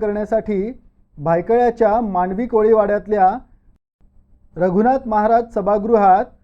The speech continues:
अठराशे अठ्ठ्याऐंशी मध्ये एक सोहळा आयोजित केला होता. स्त्रिया आणि शूद्रातिशूद्रांसाठी शिक्षण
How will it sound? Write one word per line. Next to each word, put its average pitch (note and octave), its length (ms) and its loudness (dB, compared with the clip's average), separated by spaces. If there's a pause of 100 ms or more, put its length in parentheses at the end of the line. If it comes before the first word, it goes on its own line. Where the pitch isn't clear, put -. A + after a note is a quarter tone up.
(120)
अठराशे G#3+ 500 2
अठ्ठ्याऐंशी G#3 560 -2
मध्ये A3+ 440 -2 (100)
एक A#3 200 -2
सोहळा G3+ 440 4
आयोजित F#3+ 380 0
केला F3+ 280 -2
होता. D#3+ 360 -2 (1900)
स्त्रिया B3 360 -2
आणि C4 420 -6
शूद्रातिशूद्रांसाठी A#3 1300 -6
शिक्षण G#3+ 600 -4